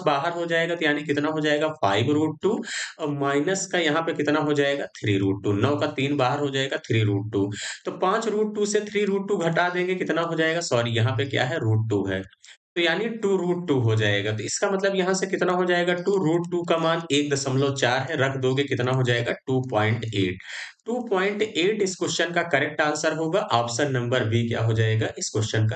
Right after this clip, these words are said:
राइट आंसर होगा। क्लियर है? बातें समझ गए होंगे। आगे बढ़ेंगे अगले question की तरफ, question number three। अभी-अभी हमने आपको example लिया था under root twenty two क्या है? एक ये अपरिमेय संख्या हो जाएगी, यानी option number B क्या होगा? इस question का right answer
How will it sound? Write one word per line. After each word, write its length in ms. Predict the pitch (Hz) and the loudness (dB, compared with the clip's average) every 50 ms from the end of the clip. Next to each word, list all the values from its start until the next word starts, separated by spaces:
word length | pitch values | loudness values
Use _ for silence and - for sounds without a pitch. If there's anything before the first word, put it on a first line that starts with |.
| 180 - | -2 -4
राइट 280 | - - 90 90 - 90 | -4 -2 -2 -2 -2 -4
आंसर 340 | 92 90 92 - 104 98 - 101 | -4 -4 -4 -4 -4 -2 -2 -2
होगा। 220 | 95 92 98 98 | -2 0 0 0
क्लियर 360 | 92 - - 110 127 147 151 - | 0 2 2 0 0 0 -2 -6
है? 120 | - - - _ _ _ _ _ _ _ _ _ - | -10 -18 -20 _ _ _ _ _ _ _ _ _ -2
बातें 240 | 143 156 - - 214 | 0 0 0 0 -2
समझ 280 | 208 - 175 180 196 185 175 | -4 -2 -2 -2 -2 -2 0
गए 120 | 185 196 | -2 -2
होंगे। 340 | 202 190 196 196 196 220 226 - | 0 0 -2 0 -2 -2 0 0
आगे 240 | 143 139 151 180 202 | 0 0 0 0 -2
बढ़ेंगे 420 | 196 190 185 185 190 190 190 214 220 214 | 0 0 0 0 -2 -2 -2 -2 -2 -2
अगले 200 | 123 113 135 175 | -2 -2 0 0
question 400 | 185 - 170 - - - 180 185 | -2 -2 -4 -4 -4 -4 -4 -4
की 120 | 185 190 180 | -4 -4 -4
तरफ, 260 | 175 185 214 220 214 - | -2 0 -2 -2 0 0
question 360 | 151 147 - - 156 147 135 | -2 0 0 0 0 0 2
number 320 | 123 117 117 120 139 - | 2 2 2 2 0 0
three। 260 | 113 - 113 101 95 104 113 - - - - - - | -2 -2 0 0 0 0 -2 -6 -8 -10 -12 -8 -6
अभी-अभी 400 | 139 151 190 220 220 214 220 220 | -4 -2 0 0 0 2 2 2
हमने 200 | 208 208 208 208 | 2 2 2 2
आपको 220 | 202 202 202 208 196 | 0 0 0 0 -2
example 460 | 190 180 180 175 175 175 180 196 190 | 0 0 0 0 0 0 0 0 2
लिया 220 | 190 185 185 190 | 2 2 2 0
था 180 | 190 - 180 - - | 0 0 -2 -2 0
under 300 | 147 147 147 147 175 180 | 0 0 2 2 0 -2
root 280 | 175 160 165 180 180 180 - | -2 -2 -2 -4 -2 0 0
twenty 380 | 151 147 147 147 147 165 175 180 - - | 2 2 2 0 -4 -6 -8 -8 -6 -4
two 100 | 156 156 143 120 110 | -2 0 0 0 0
क्या 160 | - 151 135 123 | 0 0 2 2
है? 180 | 117 117 117 117 123 | 2 0 0 0 -2
एक 200 | 156 214 - - 175 | -2 -2 -4 -4 -6
ये 180 | 196 233 226 - | -6 -4 -2 -2
अपरिमेय 480 | 123 113 - 117 110 110 113 113 107 104 | -2 0 2 2 2 2 2 2 2 2
संख्या 380 | 107 110 98 92 92 - 107 98 | 0 -2 -4 -6 -4 -2 -2 -2
हो 160 | 98 104 110 | 0 0 0
जाएगी, 360 | 107 117 113 117 117 113 117 | 2 2 2 2 0 0 0
यानी 220 | 156 147 147 180 - - | 0 0 0 -2 0 0
option 380 | 117 117 117 113 113 131 123 117 | 0 0 0 0 -2 -2 0 0
number 320 | 117 110 110 113 113 110 | 2 2 2 2 2 2
B 220 | 107 110 110 107 | 2 2 0 0
क्या 140 | 107 107 104 101 | 0 0 -2 -2
होगा? 340 | 107 104 104 143 175 226 - - - - - - - | -2 -2 -2 0 0 -2 -2 -4 -8 -12 -12 -8 -6
इस 140 | 156 139 - | -6 -4 -4
question 380 | - 123 110 107 127 117 117 117 | -4 -4 -2 0 0 0 0 -2
का 120 | 110 - - 117 | -4 -2 0 0
right 280 | 107 98 98 95 92 | 2 2 0 0 -2
answer 320 | 92 92 92 92 - 98 | -4 -4 -4 -2 -2 -2